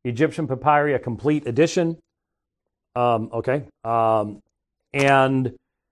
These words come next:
uh, John Gee's, two of John Gee's books, uh, on the Book of Abraham. He's a Mormon. One of the best books from nineteen eighty-five, uh, Charles M. Larson's By His Own Hand Upon Papyrus.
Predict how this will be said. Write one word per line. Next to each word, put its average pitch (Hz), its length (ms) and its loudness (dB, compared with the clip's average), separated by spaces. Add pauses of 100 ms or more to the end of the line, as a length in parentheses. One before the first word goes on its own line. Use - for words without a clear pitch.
(160)
uh, 120 160 0
John 151 400 4
Gee's, 170 440 2
two 175 160 4
of 147 60 0
John 139 240 2
Gee's 165 280 2
books, 160 540 0 (120)
uh, 135 40 -6
on 123 340 0
the 123 40 -4
Book 123 180 0
of 131 60 -2
Abraham. 151 380 2
He's 120 180 -2
a 117 260 0 (140)
Mormon. 165 440 0 (840)
One 180 140 6
of 180 40 0
the 165 60 0
best 226 260 6
books 165 360 4
from 156 160 0
nineteen 156 280 2
eighty-five, 131 840 4 (100)
uh, 120 340 -2 (140)
Charles 160 280 4
M. 135 140 0
Larson's 131 440 0
By 139 200 4
His 123 120 0
Own 135 160 0
Hand 127 200 -4
Upon 117 280 -4
Papyrus. 113 480 -4